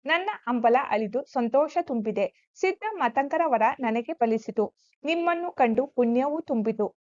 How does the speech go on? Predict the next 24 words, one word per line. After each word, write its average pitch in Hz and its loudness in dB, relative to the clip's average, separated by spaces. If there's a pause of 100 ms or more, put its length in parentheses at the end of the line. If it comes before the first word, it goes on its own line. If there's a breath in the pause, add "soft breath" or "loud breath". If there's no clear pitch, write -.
(140)
ಗುರುಪೂಜೆಯನ್ನು 403 2
ಮಾಡಿದ 233 2
ಪುಣ್ಯ 302 -4
ನನಗೆ 247 0
ಇಂದು 247 0
ಸೇರಿತು, 226 4 (320 soft breath)
ನನ್ನ 370 2 (120)
ಚಿಂತೆಯೆಲ್ಲ 254 4 (120)
ಇಂಗಿ 247 2
ಹೋಯಿತು" 254 4
ಎಂದು 240 2
ಸಂತೋಷದಿಂದ 262 2 (160)
ಹೇಳುತ್ತಾಳೆ. 208 4 (500)
ಪ್ರಶ್ನೆ 381 10
ಎರಡು, 277 4
ಶಬರಿಯ 370 2 (180)
ಸಡಗರ 269 2
ಸಂತೋಷ 247 0 (680)
ಮೇಳದವರ 392 6 (180)
ಹಾಡಿನಲ್ಲಿ 320 0
ಹೇಗೆ 233 2
ವರ್ಣಿತವಾಗಿದೆ 233 2
ತಿಳಿಸಿರಿ. 202 -2
ಉತ್ತರ, 208 -4